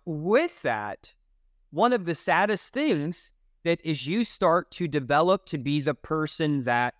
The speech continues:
hold on, you were meant to be, right? The person you were meant to be.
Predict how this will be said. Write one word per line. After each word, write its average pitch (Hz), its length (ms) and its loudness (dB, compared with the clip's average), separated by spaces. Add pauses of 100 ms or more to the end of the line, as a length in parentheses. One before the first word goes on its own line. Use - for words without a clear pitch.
hold 127 180 -6
on, 107 180 -2 (840)
you 135 220 0
were 123 160 2
meant 110 320 -2
to 202 140 2
be, 233 340 0 (100)
right? 220 320 2
The 254 80 2
person 151 500 -2
you 143 140 -2
were 123 140 0
meant 127 300 -2
to - 120 -6
be. 240 320 -2